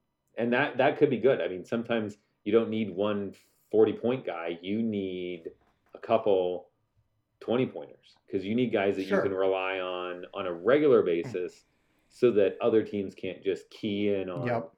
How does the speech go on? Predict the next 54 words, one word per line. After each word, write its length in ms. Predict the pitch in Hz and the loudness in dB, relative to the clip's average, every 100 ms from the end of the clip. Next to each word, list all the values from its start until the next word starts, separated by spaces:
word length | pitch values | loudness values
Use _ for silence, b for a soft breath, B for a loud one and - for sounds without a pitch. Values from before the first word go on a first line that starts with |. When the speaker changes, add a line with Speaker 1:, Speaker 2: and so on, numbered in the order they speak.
| - | -4
Speaker 1:
this 260 | 196 - - _ | -4 -4 -16 _
kid, 400 | 92 82 80 - | -4 -2 -4 -8
this 300 | 82 - - | -8 -8 -10
one, 480 | 82 80 80 80 | -8 -8 -12 -14
this 240 | 78 - - | -14 -14 -12
one 200 | 85 - | -14 -8
Speaker 2:
And 120 | 202 180 | -4 0
Speaker 1:
time. 0 | |
Speaker 2:
obviously, 500 | 190 170 139 170 156 | 0 0 0 -2 -2
Miller 320 | 202 220 156 | 0 0 0
and 140 | 120 | -2
Bremer 300 | 120 131 117 | -2 -2 -2
are 100 | 107 | -4
a 60 | 113 | -4
little 220 | 120 170 | -2 -2
bit 120 | 151 | -2
more 180 | 127 120 | -2 -4
mature. 380 | 113 107 - 107 | -6 -8 -8 -6
They're 140 | 110 | -4
a 60 | 110 | -4
little 180 | 123 131 | -4 -4
bit 100 | 123 | -4
older 280 | 110 107 110 | -2 -4 -6
than 120 | 101 | -8
some 200 | - 113 | -10 -8
of 40 | |
their 140 | 101 95 | -8 -8
counterparts, 960 | - 107 101 98 113 95 95 - - - | -8 -8 -6 -6 -6 -6 -6 -12 -20 -12
uh, 240 | 98 92 | -10 -8
in 160 | 117 117 | -8 -6
the 60 | |
Speaker 1:
Mm-hmm. 140 | 101 101 | -4 -2
Speaker 2:
U 60 | |
S 180 | 98 95 | -4 -4
H 200 | 104 98 | -10 -8
L, 160 | 107 139 | -6 -4
and 100 | 175 | -2
that 140 | 196 | -2
makes 220 | 185 175 - | -2 -4 -4
a 40 | |
difference, 460 | 139 143 139 123 - | -4 -2 -4 -8 -8
too. 280 | - 175 104 | -2 -2 -2
I 60 | |
mean, 180 | 127 139 | -2 -2
you 100 | 143 | -2
look 160 | 165 170 | -2 -2
at 80 | |
a, 240 | 139 131 127 | 2 0 0
a 40 | |
younger 440 | 123 117 147 165 120 | -4 -2 -2 -2 -6
player 380 | - 120 107 113 | -6 -6 -4 -2
like 260 | 110 107 | -2 -4
Blaine 400 | 117 120 123 110 | -6 -4 -4 -4
Warnert, 460 | 113 156 92 92 | -4 -6 -6 -12